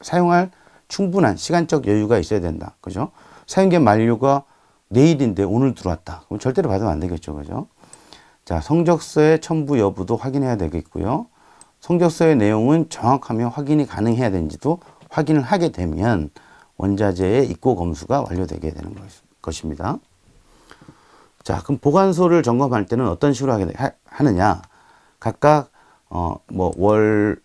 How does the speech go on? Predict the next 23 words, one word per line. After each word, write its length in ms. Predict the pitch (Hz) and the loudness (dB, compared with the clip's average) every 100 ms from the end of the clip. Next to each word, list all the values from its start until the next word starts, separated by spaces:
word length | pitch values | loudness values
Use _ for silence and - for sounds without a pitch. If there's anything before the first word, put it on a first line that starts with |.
| _ _ - | _ _ -14
화, 480 | - 110 110 110 101 | -2 0 2 0 -4
수, 200 | - 127 | -8 -4
목, 420 | 120 110 107 - | -2 0 -2 -4
금 380 | - 110 107 - | -2 0 -2 -6
이렇게 500 | 98 113 - _ - | -4 -4 -4 _ -4
해도 120 | 92 | -2
되고요. 440 | 95 78 85 127 143 | -2 -4 -2 -2 -2
오전, 340 | 95 101 110 | -4 0 0
오후 360 | 98 98 120 120 | 0 -4 0 -2
이렇게 180 | 104 101 | -2 -2
나눠도 300 | 85 98 95 | 0 0 -2
됩니다. 440 | 85 78 92 175 - | -2 -4 -2 -4 -6
어떤 320 | 98 - 135 | -6 -2 -2
식으로 160 | 139 120 | -2 -2
됐든 360 | 87 143 123 - _ _ _ _ - | -2 -2 -4 -6 _ _ _ _ -4
요일을 380 | 95 127 165 156 | 2 4 4 2
쓰게 240 | - 143 113 | 2 0 0
되고요. 460 | 85 82 107 170 - _ _ _ | -2 -2 -4 -6 -12 _ _ _
자재는 420 | 117 113 127 131 | -2 2 2 2
제품별로 840 | 117 104 127 123 120 117 143 160 | 0 -2 -2 2 2 4 4 2
구분해서 520 | - 90 113 113 - 104 | -2 -6 -2 -2 -2 -4
보관하고 440 | 92 101 95 95 | -2 -2 -2 -2
있는가? 580 | 85 85 87 85 76 | -2 -2 0 -2 -4